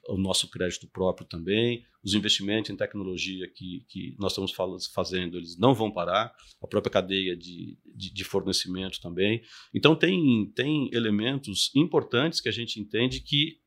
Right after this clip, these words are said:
eles pavimentam a estrada que a gente quer liderar. E a arte, como você falou, qual que é o segredo? A arte da liderança é o respeito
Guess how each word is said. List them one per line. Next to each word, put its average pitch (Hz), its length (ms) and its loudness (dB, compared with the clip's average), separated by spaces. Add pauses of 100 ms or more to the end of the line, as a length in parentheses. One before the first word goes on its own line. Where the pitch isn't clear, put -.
eles 175 760 8 (140)
pavimentam 165 960 10 (400)
a 139 120 2
estrada 135 440 2
que 139 100 -4
a 139 40 0
gente 127 840 -6 (120)
quer 127 420 8
liderar. 131 460 4 (380)
E 156 100 12
a 156 80 12
arte, 143 680 4 (200)
como 120 160 0
você 117 140 2
falou, 107 480 4
qual 139 160 2
que 143 60 2
é - 20 6
o - 20 6
segredo? 101 720 4 (420)
A 131 140 6
arte 180 200 4
da 135 120 2
liderança 123 580 0
é - 20 -4
o 123 40 -6
respeito 123 640 -2